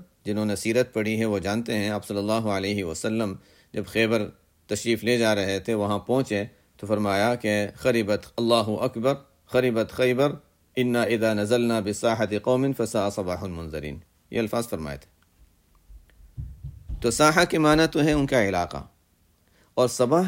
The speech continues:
کا لفظ عام اس لیے استعمال ہوتا ہے کہ عام طور پر عرب میں یہ طریقہ تھا، اور آپ صلی اللہ علیہ وسلم کا بھی عام طور پر یہ طریقہ تھا کہ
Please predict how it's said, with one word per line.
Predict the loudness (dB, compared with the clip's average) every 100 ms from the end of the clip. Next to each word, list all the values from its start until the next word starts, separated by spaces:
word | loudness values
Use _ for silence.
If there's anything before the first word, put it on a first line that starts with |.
| 2
کا |
لفظ | 2 2 0
عام | -2 -2
اس | -4 -6
لیے | -2
استعمال | -4 -2 0 0
ہوتا | 0 -2 -2 -2
ہے | -4
کہ | -4 -4
عام | -2 -2 -2
طور | 0 -2
پر | -2 -4 -4 -2
عرب | 0 0
میں | 0 -6 -4
یہ | -4 -4
طریقہ | -2 -2 -2 -2 -4
تھا، | -6 -6
اور | -6 -4 -4
آپ | -6 -8
صلی | -6
اللہ | -2
علیہ | 0 0 0 -2 -2
وسلم | -4 -2 -2 0 0
کا | -2
بھی | -2
عام | -2 0 0
طور | 2 0
پر | 2
یہ | 0 0
طریقہ | -2 -2 -2 -2
تھا | 0 -2
کہ | -2